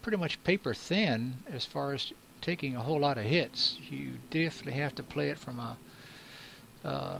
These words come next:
a recon scout position where you find the objects or the other vehicles and kinda stay out of target until the main battle tanks join up with you, and then you can, you can pretty much let them get their attention and then whack the P P of the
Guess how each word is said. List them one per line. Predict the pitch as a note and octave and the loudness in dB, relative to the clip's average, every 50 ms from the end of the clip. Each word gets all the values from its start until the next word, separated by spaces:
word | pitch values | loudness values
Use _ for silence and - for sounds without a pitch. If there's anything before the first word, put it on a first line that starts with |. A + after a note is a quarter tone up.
| C3 C#3 D#3 | -6 -6 -6
a | D#3 | -2
recon | C3+ D3 E3+ E3+ - - D3+ D3 D3 D3 C3 | 2 4 4 4 2 2 2 2 2 2 2
scout | - - - D#3+ D3+ D3+ - - | 0 2 6 6 6 6 6 2
position | C#3+ C3+ B2+ C3+ C#3+ C#3 B2+ - - C#3 C3+ C3+ | -2 0 2 2 2 4 2 0 0 -2 -2 -2
where | C3 C3 C3 B2+ B2+ B2 B2+ B2 A#2+ A#2 - - - - - - - - - - - - - - - | 0 0 0 0 0 0 -2 -4 -6 -6 -8 -12 -14 -18 -20 -20 -20 -20 -20 -20 -20 -20 -20 -10 -4
you | C#3 C#3+ C3+ | -2 -2 -2
find | - - D3 D3 D#3 D3 C3+ | 2 4 4 4 4 4 2
the | B2+ B2+ | 4 4
objects | C3+ C#3 C#3+ C#3+ B2 - - B2+ A#2+ - - | 4 6 4 4 2 0 -4 -6 -6 -6 -4
or | C3+ B2+ B2 A#2+ | -4 -4 -2 -2
the | A#2 A#2+ B2+ C3 | -4 -2 -2 0
other | C3+ C3+ C#3 B2+ | 0 0 0 0
vehicles | B2+ C#3+ C3+ C3 C3+ - - B2+ A2 | 0 0 2 2 0 0 -2 -2 -4
and | A#2 A2+ A#2+ | -4 -4 -4
kinda | C3 C3+ B2+ A2+ | -2 -2 -2 -2
stay | - - - D3 C#3+ C3+ | -2 2 4 6 6 6
out | C3 C3 B2+ | 6 4 0
of | A#2+ - - | -2 -4 -4
target | - - D3+ D3+ C#3 C#3 - | 0 4 4 4 4 2 -4
until | B2+ - - A#2+ | -6 -6 -6 -4
the | A#2 | -2
main | A#2+ C3 C3 C3 B2 A#2 | -2 -2 0 0 0 0
battle | B2+ C3 D3 D3 C3 | 2 2 2 2 0
tanks | - - A#2+ A#2 A2+ A2+ - - - - | 0 -2 -2 -4 -2 -4 -4 -6 -6 -8
join | - - C3+ C3 C3 C3+ | -4 -2 -2 0 2 2
up | D#3 E3+ - - | 2 0 0 -2
with | A2 G2+ - | -2 -2 -2
you, | A2+ A#2+ | -4 -6
and | B2+ A#2+ B2 | -4 -4 -2
then | C3 C3+ C#3 | -2 -2 0
you | C3+ C3 B2+ | 0 0 -2
can, | A#2+ - - A2 A2 A2+ A#2 - - - - - - - - - - - - - - - - - - - | -2 -4 -4 -4 -4 -6 -8 -10 -14 -18 -20 -18 -18 -18 -18 -18 -20 -20 -20 -20 -20 -20 -20 -20 -12 -6
you | - C#3+ B2+ | -4 -4 -4
can | C#3 - | -4 -2
pretty | - D3+ C#3 C#3 | 0 0 0 2
much | C3+ C3 - - - | 0 0 0 0 0
let | C3+ B2+ - | 0 2 4
them | D3+ D3+ D3+ C#3 | 2 2 4 4
get | D3 C#3 - | 4 2 2
their | - C3 B2 | 0 -2 -2
attention | A#2 - - C#3 C3+ C3 - - C3+ A#2+ | -2 -2 -2 0 0 0 0 -2 -4 -4
and | A#2 A#2 | -4 -4
then | A#2 A#2 G#2+ G#2 - - | -4 -4 -6 -6 -6 -4
whack | C#3+ C#3 C3+ C3+ - - | 2 2 2 2 2 -2
the | - | -8
P | - - - E3+ E3 D3+ | -10 -2 0 0 0 0
P | - - C#3 C3 B2 A#2+ | 0 0 0 0 0 0
of | A2+ A2 G#2+ | -2 -4 -4
the | G#2+ A2+ A2 A2 | -6 -6 -6 -8